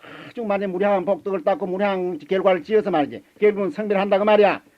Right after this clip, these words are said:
그 지기도 만들면 아주 무량으로 만든 별별이 이렇게 다 차별되고 말이지.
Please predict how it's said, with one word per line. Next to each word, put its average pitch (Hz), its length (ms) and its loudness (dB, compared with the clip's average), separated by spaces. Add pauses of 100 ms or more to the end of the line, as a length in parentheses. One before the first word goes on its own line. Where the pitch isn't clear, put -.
그 208 160 0
지기도 214 300 -2
만들면 185 460 0
아주 - 200 -10
무량으로 185 360 0
만든 180 260 -2
별별이 180 480 0 (100)
이렇게 160 220 -6
다 170 180 -2
차별되고 190 480 0
말이지. 143 360 -4